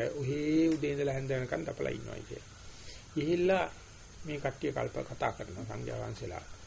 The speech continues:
මේ මිනිස්සුයෝ මේ එළියේ ඉන්න විවේ විනා-, දහසක්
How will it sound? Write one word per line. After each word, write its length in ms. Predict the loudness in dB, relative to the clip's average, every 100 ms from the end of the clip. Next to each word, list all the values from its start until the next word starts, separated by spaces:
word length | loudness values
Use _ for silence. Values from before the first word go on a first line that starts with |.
| -14 -12 -6
මේ 200 | 4 8
මිනිස්සුයෝ 580 | 8 8 6 6 6 8
මේ 200 | 6 4
එළියේ 360 | 4 6 6 4
ඉන්න 140 | 2
විවේ 340 | 2 4 4 4
විනා-, 360 | 2 2 2 2
දහසක් 500 | 2 4 4 2